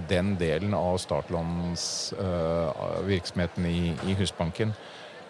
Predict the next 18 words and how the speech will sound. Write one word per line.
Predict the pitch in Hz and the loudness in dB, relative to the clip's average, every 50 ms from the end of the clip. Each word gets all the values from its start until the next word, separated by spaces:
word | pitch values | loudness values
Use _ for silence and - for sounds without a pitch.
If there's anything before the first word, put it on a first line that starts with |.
| - - | -12 -2
Ehm, | - 104 98 98 95 95 95 95 92 92 92 92 90 90 87 87 82 - - - - - - - - - - - - - - - - - - - - - - - - - - - - | 2 4 6 6 8 8 8 8 8 8 8 8 8 6 6 4 2 0 -6 -14 -16 -16 -16 -16 -16 -16 -14 -14 -14 -14 -14 -14 -16 -16 -16 -16 -16 -16 -16 -16 -16 -16 -16 -4 6
men | - 135 143 | 8 10 10
igjen, | 143 139 139 147 151 151 147 151 - - | 12 12 10 10 10 8 6 6 6 8
ehm, | 139 127 127 127 127 123 123 120 117 107 101 98 95 92 - - - - - - - - - - - - - 131 120 | 10 10 12 12 12 10 10 10 8 8 8 8 6 4 0 -8 -16 -16 -16 -16 -16 -14 -16 -14 -14 -10 -2 4 6
vi | 120 120 117 | 6 6 8
tror | - 143 156 | 8 8 8
ikke | 147 139 - - 101 | 8 6 4 2 2
på | - 107 98 | 4 6 6
noe, | 98 98 101 101 104 104 104 98 87 - - - - - - - - - - - - - - - - - - - - - - - - - - - - - - - | 8 8 8 8 10 10 8 8 6 2 -4 -10 -18 -18 -18 -18 -18 -18 -18 -18 -18 -18 -18 -18 -18 -18 -18 -18 -16 -16 -16 -16 -18 -18 -18 -16 -16 -14 -2 4
altså | 139 131 139 | 4 6 8
det | 123 135 131 | 10 8 8
er | 117 113 113 113 - | 10 10 8 8 8
så | - 143 | 8 6
bred | 131 117 101 90 101 101 101 110 123 135 - - - - | 4 4 4 4 6 6 8 8 6 6 4 0 -2 2
enighet | 139 135 120 104 90 85 85 87 87 92 110 113 123 120 - - - - | 4 6 6 6 6 6 4 4 4 4 4 4 4 2 0 -6 0 4
om | 110 104 107 110 117 120 120 113 - | 6 6 6 6 4 4 2 0 -2
verdien | - 107 117 123 123 113 98 90 87 92 98 87 87 87 92 104 117 123 120 - - - - | -2 4 6 6 6 6 2 -2 -4 -4 -2 -2 -2 -2 2 2 4 4 4 0 0 2 4
av, | 98 98 104 113 123 127 107 | 6 8 8 8 8 8 6